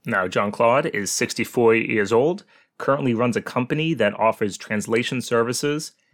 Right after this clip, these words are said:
and according to the Globe, he has already unsuccessfully run for the city council four times.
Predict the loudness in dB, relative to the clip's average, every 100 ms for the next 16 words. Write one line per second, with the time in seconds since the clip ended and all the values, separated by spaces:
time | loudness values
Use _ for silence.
0 | _ _ _ 0 2 2 -2 4 4 4
1 | 2 -2 0 2 2 2 -2 -2 2 2
2 | 2 4 4 2 0 0 -2 -2 -2 0
3 | 0 2 0 0 -4 -2 -2 -2 -2 -2
4 | -2 -4 -6 _ _ -4 -2 -4 -6 -6
5 | -6 -10 -14 -16